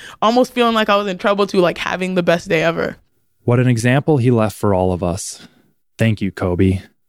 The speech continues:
Speaker 2: Kobe was quoted saying, "The most important thing is to try and inspire people so that they can be great in whatever they want to do." Well, you've inspired me by the way you pursued life.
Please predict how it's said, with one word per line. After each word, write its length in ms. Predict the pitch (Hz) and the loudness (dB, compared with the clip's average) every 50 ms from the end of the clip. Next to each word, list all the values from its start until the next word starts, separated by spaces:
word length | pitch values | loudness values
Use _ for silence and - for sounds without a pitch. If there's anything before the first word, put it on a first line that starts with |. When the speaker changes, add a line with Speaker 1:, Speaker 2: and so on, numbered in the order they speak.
| _ _ _ _ _ _ _ _ _ _ _ | _ _ _ _ _ _ _ _ _ _ _
Speaker 2:
Kobe 300 | - - 147 160 156 190 | -6 0 0 2 4 4
was 160 | 185 165 147 - | 4 4 2 -2
quoted 380 | - - 123 123 123 117 110 | -2 0 2 4 4 2 0
saying, 480 | - - 104 101 98 95 95 92 92 92 - _ _ _ _ _ _ _ _ _ _ | 0 0 2 2 2 2 0 -2 -4 -6 -12 _ _ _ _ _ _ _ _ _ _
"The 80 | - 110 | -4 -2
most 320 | 107 113 120 117 - - | -2 0 -2 -2 -4 -6
important 480 | 117 107 - - - 156 180 180 170 156 | -8 -8 -6 -2 -2 0 0 2 -2 -2
thing 460 | - - 113 107 101 98 98 95 - _ _ _ - | 0 0 0 2 2 2 0 -2 -4 _ _ _ -4
is 160 | - 110 - | -2 -2 -2
to 80 | - 104 | -2 -6
try 240 | - - 127 127 | -2 0 0 0
and 80 | 123 113 | 2 0
inspire 460 | 107 101 - - - 117 120 127 131 | 0 -2 -4 -2 0 0 2 2 0
people 500 | - - - 101 - - 90 87 92 - _ _ _ _ _ _ | -2 -2 -4 -4 -2 -2 -2 -2 -2 -8 _ _ _ _ _ _
so 160 | - - 123 | -4 -4 -2
that 160 | 101 117 110 - | 0 0 0 2
they 120 | 120 123 | 0 0
can 200 | 120 - 131 120 | 2 2 2 4
be 100 | 110 104 | 4 2
great 340 | 101 110 101 98 98 107 - | 2 2 0 0 0 -2 -4
in 140 | - 107 98 | -2 -2 0
whatever 360 | 98 101 104 104 101 104 101 | 2 2 2 2 2 2 0
they 160 | 92 101 98 | 2 2 2
want 280 | 95 95 95 92 92 - | 2 2 2 0 0 -2
to 100 | - - | -6 -6
do." 320 | 82 90 90 90 - 95 - _ _ _ _ _ _ _ _ _ _ _ _ _ _ _ _ _ _ _ _ _ _ _ _ _ _ _ _ _ _ _ _ | -2 0 0 0 -2 -6 -12 _ _ _ _ _ _ _ _ _ _ _ _ _ _ _ _ _ _ _ _ _ _ _ _ _ _ _ _ _ _ _ _
Well, 320 | - 107 107 110 120 123 - _ _ _ _ _ _ _ _ _ _ _ _ _ _ _ _ _ _ _ _ _ _ _ _ _ _ _ _ _ _ _ _ _ _ _ _ _ - | 0 0 2 2 0 -2 -4 _ _ _ _ _ _ _ _ _ _ _ _ _ _ _ _ _ _ _ _ _ _ _ _ _ _ _ _ _ _ _ _ _ _ _ _ _ 0
you've 140 | 123 110 120 | 2 4 4
inspired 480 | 117 110 - - 127 127 127 127 123 | 2 2 0 0 0 0 2 2 2
me 160 | 117 113 107 104 | 2 2 2 2
by 140 | 95 104 101 | 4 2 2
the 120 | 98 98 95 | 2 2 2
way 240 | 98 98 98 98 95 | 2 2 2 2 2
you 140 | 95 92 90 | 2 0 0
pursued 420 | - 101 - - - 110 101 95 | 0 -2 -2 -2 0 2 2 2
life. 520 | 95 92 90 87 92 98 - - - _ | 2 2 0 0 -4 -6 -10 -18 -20 _